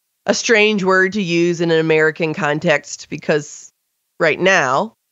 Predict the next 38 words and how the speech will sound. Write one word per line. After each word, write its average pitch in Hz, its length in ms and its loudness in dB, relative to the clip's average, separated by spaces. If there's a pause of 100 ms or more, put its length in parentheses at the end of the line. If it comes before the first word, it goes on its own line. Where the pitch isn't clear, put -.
(200)
what 180 140 2
we 151 120 -4
experience 143 640 -6 (140)
probably 180 440 2
isn't 165 300 -4
true 185 220 -2
persecution. 156 760 -4
When 156 120 2
we 175 120 2
look 180 140 0
at 175 80 2
our 147 80 4
brothers 156 380 -2
and 139 100 -6
sisters 143 460 -4
in 143 80 -2
other 143 240 0
parts 139 260 0
of - 60 -18
the 139 80 -4
world 131 260 -4 (640)
who 165 80 -4
are 139 300 0
losing 156 320 0
their 139 120 -2
businesses, 180 580 0
losing 151 240 -6
their 135 100 -4
homes, 170 260 -2
losing 156 240 -4
their 131 140 -2
lives, 147 600 0 (360)
we're 240 120 2
more 226 240 4
of 175 80 0
an 170 120 0
irritant. 175 580 -4 (720)
But 214 360 2